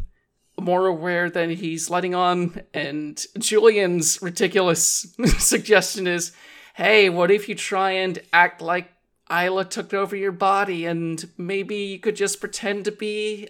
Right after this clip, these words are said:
Isla and romance Prince Leto, see how that goes?" But, uh, after he, after Leto shakes your hand for one mission and, uh, ends up having a flashback with you at the same time,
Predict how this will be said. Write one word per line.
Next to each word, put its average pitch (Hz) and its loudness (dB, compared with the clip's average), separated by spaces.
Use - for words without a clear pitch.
Isla 208 2
and 170 -4
romance 185 -4
Prince - -8
Leto, 214 2
see 214 -4
how 202 2
that 208 0
goes?" 233 -4
But, - -4
uh, 175 -10
after 202 6
he, 208 -4
after 202 4
Leto 190 2
shakes 175 -2
your 180 -2
hand 170 -6
for 180 -4
one 160 -2
mission 180 -4
and, 156 -6
uh, 147 -6
ends 175 -2
up 180 -2
having 175 2
a 170 -2
flashback 170 0
with 175 -8
you 170 -2
at 156 -4
the 175 -8
same 165 -4
time, 170 -8